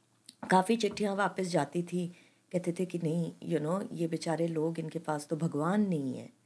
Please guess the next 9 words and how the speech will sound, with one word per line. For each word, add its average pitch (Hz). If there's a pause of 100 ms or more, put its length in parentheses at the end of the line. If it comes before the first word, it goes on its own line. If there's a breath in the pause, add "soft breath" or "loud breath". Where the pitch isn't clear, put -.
(460)
इनके 160
पास, 147
अ, 131 (280)
सिविलाइजेशन 185
नहीं 123
है। -
सिविलाइजेशन 208
का 190
मतलब, 180